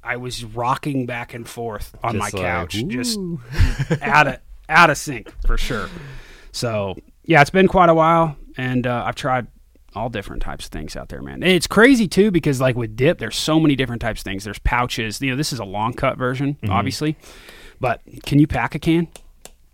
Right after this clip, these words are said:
Speaker 2: Well, I was watching, I watched a, a few of your videos, and I said, or you said, if you
Speaker 1: Uh-huh.
Speaker 2: do it more than twice, you're playing with it. So you're
Speaker 1: Yeah.
Speaker 2: playing with it right
Speaker 1: Here I
Speaker 2: now.
Speaker 1: am playing with it right now.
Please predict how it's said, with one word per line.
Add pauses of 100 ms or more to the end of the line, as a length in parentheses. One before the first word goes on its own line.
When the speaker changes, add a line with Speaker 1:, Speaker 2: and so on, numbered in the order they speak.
(200)
Speaker 2:
Well,
I
was
watching,
I
watched
a, (160)
a
few
of
your
videos,
and
I
said,
or
you
said,
if
you
Speaker 1:
Uh-huh.
Speaker 2:
do
it
more
than
twice,
you're
playing
with
it.
So
you're
Speaker 1:
Yeah.
Speaker 2:
playing
with
it
right
Speaker 1:
Here
I
Speaker 2:
now.
Speaker 1:
am
playing
with
it
right
now.